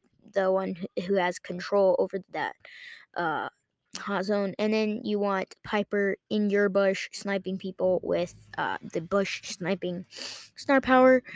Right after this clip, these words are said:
And you should be doing pretty good on that map. Okay, so in Han's opinion, uh, Gale is also really good in this Hot Zone map. So, yeah, Han's sitting with me. Uh, and then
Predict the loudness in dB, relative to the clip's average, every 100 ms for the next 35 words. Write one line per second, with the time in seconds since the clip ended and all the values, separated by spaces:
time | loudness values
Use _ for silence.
0 | -14 -12 -8 -8 0 2 2 0 -6 -8
1 | -6 -4 -6 -8 -6 -4 -2 0 0 -2
2 | -8 -10 -8 -8 -12 -12 -10 -10 -12 -14
3 | -10 -10 -14 _ _ _ _ -20 _ 6
4 | 6 6 -2 _ -18 -14 -12 -4 2 4
5 | 8 6 6 4 2 2 4 2 -2 _
6 | _ -6 -4 -2 -2 2 2 2 0 0
7 | -2 -2 -2 -4 -6 -8 -10 -8 -6 -4
8 | -6 -8 -14 -12 -14 _ -14 -10 -8 -8
9 | -10 -16 -12 -12 -12 -14 -16 -16 -16 -16
10 | -10 -4 0 2 4 4 2